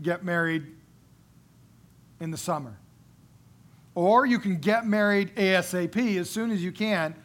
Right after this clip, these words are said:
and choose not to have sex until you're married." Later that evening, I got a phone call, and they said, "Pastor Mark, could you do our wedding in four days?"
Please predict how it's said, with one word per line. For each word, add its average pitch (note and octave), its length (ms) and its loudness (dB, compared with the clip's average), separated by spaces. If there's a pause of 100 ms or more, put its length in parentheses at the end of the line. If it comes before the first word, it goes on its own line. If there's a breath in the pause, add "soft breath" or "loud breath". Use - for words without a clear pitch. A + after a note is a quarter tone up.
(840 soft breath)
and F#3+ 180 0
choose F#3 240 -2
not E3+ 220 0
to D#3+ 80 -4
have D#3+ 200 0
sex D#3 300 -6
until D3+ 240 -10
you're C#3+ 160 -8
married." C#3+ 360 -10 (2500 soft breath)
Later A3 240 4
that G#3 220 6
evening, A3 340 2
I F3 120 2
got F3+ 220 6
a E3+ 40 0
phone A3 340 2
call, D3+ 560 0 (800)
and F#3 180 2
they F3+ 80 0
said, F3 480 -2
"Pastor F3+ 320 0
Mark, F#3 340 2 (760)
could G#3+ 120 2
you A#3 120 4
do D4 140 4
our B3 180 6
wedding G3 360 2
in F#3 120 -4
four F3+ 260 0
days?" F3+ 440 -2